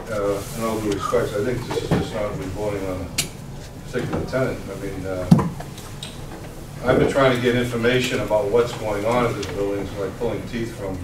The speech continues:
Charter Realty. As you can see, already getting off on the wrong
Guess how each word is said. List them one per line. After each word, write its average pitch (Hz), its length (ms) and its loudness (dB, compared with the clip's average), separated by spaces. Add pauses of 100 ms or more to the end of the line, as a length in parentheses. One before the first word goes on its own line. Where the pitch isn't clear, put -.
(360)
Charter 104 320 0
Realty. 113 380 0
As - 1400 -6
you 101 120 -6
can 101 100 -8
see, 113 320 0 (220)
already 104 340 0
getting 98 260 -4
off 95 160 -4
on 95 60 -6
the 92 80 -2
wrong 92 200 -2